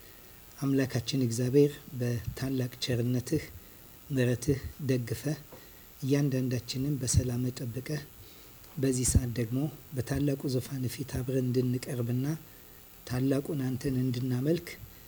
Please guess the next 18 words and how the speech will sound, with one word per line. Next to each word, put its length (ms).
ይህንን 400
ትልቅ 400
ዕድል 280
ስለሰጠህን 800
እናመሰግንሃለን። 1120
አቤቱ 420
ኃጢአታችንን፣ 800
በደላችንን 840
ስለ 260
ጌታ 340
ስለ 200
ኢየሱስ 420
ክርስቶስ 480
ይቅር 360
ብለህ 300
በመካከላችን 1080
በኃይል 480
በስልጣን 600